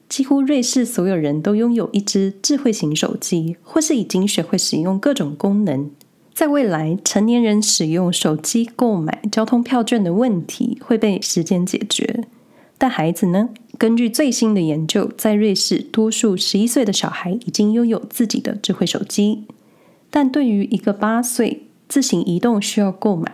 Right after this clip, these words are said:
公车票、火车票的孩童而言，线上购票可能是一种考验。要做到全面移除售票机，需要有全部年龄层用户的解决方案。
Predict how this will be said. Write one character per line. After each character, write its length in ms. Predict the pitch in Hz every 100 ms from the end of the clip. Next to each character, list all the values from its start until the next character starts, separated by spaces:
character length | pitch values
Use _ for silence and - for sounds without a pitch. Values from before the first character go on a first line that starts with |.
| 214
公 200 | 240 233
车 220 | 233 -
票、 280 | 240 240 220 202
火 220 | - 185 -
车 220 | - 254
票 180 | 294 240
的 80 |
孩 180 | 175 170
童 220 | 170 196 180
而 140 | 175
言， 380 | 185 180 156 185 - _ _
线 200 | - 311
上 240 | 277 254 214
购 160 | 233
票 380 | 190 - 196 - -
可 140 | -
能 140 | 165 175
是 140 | 240
一 80 | 220
种 200 | 202 165
考 220 | - - -
验。 260 | 202 185 - _ - _ _ _ -
要 80 | 294
做 140 | 302
到 140 | 294
全 240 | 269 - 180
面 280 | 214 262 220
移 280 | 185 160
除 260 | 196 - 170
售 180 | 170 220
票 220 | - 196
机， 380 | 175 - 170 165
需 240 | 170 -
要 140 | 202 185
有 320 | 165 - - -
全 360 | - 170 175
部 200 | 202 269
年 220 | 196 160
龄 200 | 170 170
层 320 | 190 - 170 165
用 160 | 247
户 160 | 226 233
的 140 | 208
解 200 | 202 - -
决 140 | 160
方 240 | 156 196
案。 280 | 208 214 -